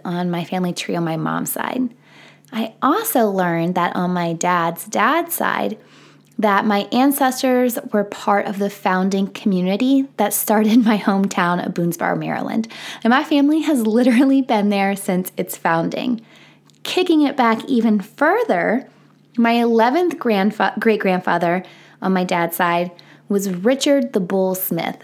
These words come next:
and Richard rescued the daughter of the Native American chief.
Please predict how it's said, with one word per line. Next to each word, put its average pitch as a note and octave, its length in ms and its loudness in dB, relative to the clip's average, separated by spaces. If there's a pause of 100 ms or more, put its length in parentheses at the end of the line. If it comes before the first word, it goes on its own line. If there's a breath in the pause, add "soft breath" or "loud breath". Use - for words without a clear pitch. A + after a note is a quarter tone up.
(160)
and F#3 300 -4
Richard A#3+ 500 0
rescued F#3+ 640 -2
the F#3 80 -2
daughter F3+ 460 0
of F#3 180 -4
the F3+ 100 -2
Native F3 380 -2
American E3 560 0
chief. - 420 -8